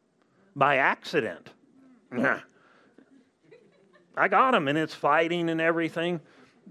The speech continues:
There's a saying in fishing, "If you can turn the head, you can win the battle." And if you can't turn their head, you may not win.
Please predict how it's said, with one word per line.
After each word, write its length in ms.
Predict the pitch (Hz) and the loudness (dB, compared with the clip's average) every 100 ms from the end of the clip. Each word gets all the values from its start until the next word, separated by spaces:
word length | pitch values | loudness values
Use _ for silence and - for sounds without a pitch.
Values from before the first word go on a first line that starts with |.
| - - | -20 0
There's 340 | 180 202 175 | 4 4 2
a 60 | 156 | -6
saying 480 | - 175 185 170 143 | -2 0 0 -2 -4
in 120 | 135 | -4
fishing, 480 | - 175 180 139 127 | -2 -2 -2 -4 -6
"If 140 | - | -6
you 80 | 131 | -10
can 200 | 139 123 | -8 -8
turn 380 | - 160 160 151 | -4 -4 -2 -2
the 120 | 131 | -4
head, 420 | 139 160 135 117 | -2 2 2 0
you 100 | 123 | -8
can 200 | 123 117 | -6 -6
win 320 | 120 131 127 | -4 -4 -2
the 80 | 117 | 0
battle." 500 | 123 120 113 92 78 _ _ _ _ _ _ _ _ _ _ _ _ _ _ _ _ _ _ _ _ _ - | 0 0 -2 -4 -10 _ _ _ _ _ _ _ _ _ _ _ _ _ _ _ _ _ _ _ _ _ -4
And 140 | 156 | -2
if 120 | 147 | -4
you 60 | 135 | -8
can't 380 | - 190 208 - | -6 -4 -4 -6
turn 260 | 170 156 | -4 -2
their 160 | 135 131 | -2 -2
head, 400 | 131 127 127 120 - | 0 0 -2 -6 -12
you 140 | 127 | -8
may 300 | 120 131 127 | -4 -2 -2
not 280 | 120 110 - | -2 -4 -4
win. 460 | 120 117 82 78 | -4 -4 -8 -12